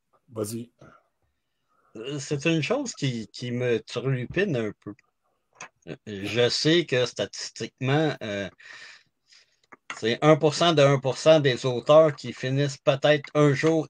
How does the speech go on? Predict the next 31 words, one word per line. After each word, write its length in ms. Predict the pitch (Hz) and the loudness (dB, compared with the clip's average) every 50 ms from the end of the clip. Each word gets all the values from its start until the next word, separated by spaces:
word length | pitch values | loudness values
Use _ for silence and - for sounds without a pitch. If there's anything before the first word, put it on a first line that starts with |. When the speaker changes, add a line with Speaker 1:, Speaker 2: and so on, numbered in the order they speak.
| - 127 | 0 2
Speaker 2:
à, 240 | 127 131 123 - - | 4 4 4 2 -2
à 140 | - 120 117 | -6 -6 -4
peu 160 | - 131 127 | -2 -4 -4
près 240 | 127 - 120 139 139 | -4 -2 0 0 0
survivre 640 | 139 - 135 110 123 117 120 139 156 151 139 123 | 0 -2 -6 -6 -4 -4 -2 -2 -2 -2 0 2
avec, 380 | 113 107 104 113 110 - - - | 0 0 0 -2 -6 -6 -6 -6
euh, 300 | 113 101 101 98 95 95 147 - _ 107 | -4 -4 -4 -6 -8 -10 -14 -18 _ -14
leur 380 | 110 107 104 104 104 - - | -8 -4 -2 -2 -4 -4 -4
livre, 420 | 123 139 196 233 220 202 202 208 208 | -6 -6 -4 -6 -6 -6 -4 -4 -4
là. 20 | 196 - _ _ _ _ _ _ _ - _ _ - - - - _ _ _ _ _ _ _ _ _ _ _ _ _ _ - 147 | -4 -6 _ _ _ _ _ _ _ -20 _ _ -20 -20 -20 -20 _ _ _ _ _ _ _ _ _ _ _ _ _ _ -4 0
Mais 340 | 139 135 139 147 147 - - - _ _ _ _ _ - | 2 4 6 6 6 4 2 -14 _ _ _ _ _ -6
Speaker 1:
C'est 180 | - 151 151 | 0 2 2
Speaker 2:
pourquoi 180 | 143 - 165 151 | 4 8 8 8
Speaker 1:
pareil 180 | - 190 233 294 277 | 10 8 8 6 6
pour 100 | 190 160 | 4 6
les 100 | 151 147 | 6 6
joueurs 240 | 131 143 170 175 175 | 8 10 10 10 12
de 80 | 156 165 | 12 12
hockey. 420 | 160 156 147 - - 240 196 - _ _ _ _ _ _ _ _ _ _ - _ _ _ - | 10 10 8 4 0 -4 -6 -6 _ _ _ _ _ _ _ _ _ _ -20 _ _ _ -4
Speaker 2:
Non, 200 | 151 160 180 202 | 2 4 4 4
non, 240 | 208 226 240 240 220 | 6 6 4 4 4
non, 220 | 196 208 226 233 202 | 6 4 4 4 4
mais 560 | 185 170 165 160 156 - - - 147 151 147 | 0 2 2 2 2 0 -2 -4 -6 -6 -6
ce 100 | 139 - | -6 -6
que 140 | - 160 151 | -4 -4 -4
je 100 | 143 165 | -2 -4
veux 80 | 165 | -4
dire 220 | 151 202 226 233 - | 0 0 -2 0 0
par 220 | - 170 151 147 | 0 0 0 0
là, 260 | 156 170 214 254 233 | 0 0 0 -2 -2
c'est 480 | - - - - 165 170 175 175 180 | -4 -8 -6 -4 -2 0 -2 -2 -4